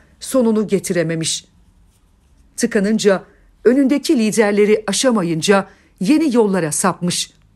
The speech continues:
Sırasıyla Tansu Çiller, Köksal Toptan, Mehmet Ağar, Recep Tayyip Erdoğan,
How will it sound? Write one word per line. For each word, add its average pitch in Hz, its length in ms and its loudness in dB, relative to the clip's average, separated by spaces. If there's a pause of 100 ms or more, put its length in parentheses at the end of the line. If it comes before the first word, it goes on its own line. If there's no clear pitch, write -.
(760)
Sırasıyla 196 720 0 (320)
Tansu 240 380 0
Çiller, 185 540 -4 (360)
Köksal 247 380 0
Toptan, 202 580 -2 (380)
Mehmet 202 480 0
Ağar, 175 380 -2 (520)
Recep 233 320 2
Tayyip 214 320 0
Erdoğan, 196 640 0